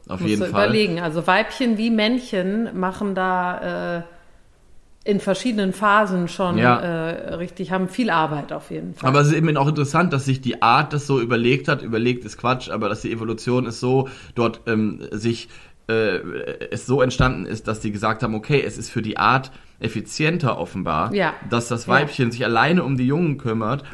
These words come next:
Speaker 1: und das Männchen
Speaker 2: Ja.
Speaker 1: in der Zwischenzeit weitere Familien gründet. Das
Speaker 2: Ja.
Speaker 1: ist ja super spannend, dass
Speaker 2: Ja.
Speaker 1: eigentlich so
Speaker 2: Und
Speaker 1: eine
Speaker 2: ist ja auch
Speaker 1: Blaumeise
Speaker 2: erfolgreich. Mhm.
Speaker 1: Bitte? Entschuldigung.
Speaker 2: Ist,
Speaker 1: Was ist das?
Speaker 2: Entschuldige.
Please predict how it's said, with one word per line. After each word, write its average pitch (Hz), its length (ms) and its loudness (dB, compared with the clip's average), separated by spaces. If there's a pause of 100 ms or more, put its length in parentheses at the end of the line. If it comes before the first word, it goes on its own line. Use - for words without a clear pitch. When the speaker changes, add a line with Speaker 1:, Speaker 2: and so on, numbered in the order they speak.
Speaker 1:
und 107 140 -6
das 107 160 -2
Männchen 170 340 2
Speaker 2:
Ja. - 60 -4
Speaker 1:
in 113 80 0
der 110 100 0
Zwischenzeit 107 640 -2
weitere 107 580 0 (200)
Familien 131 500 4
gründet. 90 540 -4 (320)
Das 127 200 2
Speaker 2:
Ja. 175 60 2
Speaker 1:
ist 151 120 0
ja 113 100 2
super 104 280 -2
spannend, 82 440 -4
dass 107 140 -4
Speaker 2:
Ja. - 60 -10
Speaker 1:
eigentlich - 360 0
so 190 60 -2
Speaker 2:
Und 190 60 2
Speaker 1:
eine 113 80 0
Speaker 2:
ist - 60 -2
ja - 100 2
auch 143 180 6
Speaker 1:
Blaumeise 107 360 4
Speaker 2:
erfolgreich. 151 300 -2 (340)
Mhm. 196 180 -2
Speaker 1:
Bitte? 135 180 2 (140)
Entschuldigung. 107 460 -2 (160)
Speaker 2:
Ist, - 160 -6
Speaker 1:
Was - 80 -10
ist - 80 -8
das? 127 60 0
Speaker 2:
Entschuldige. 175 400 -2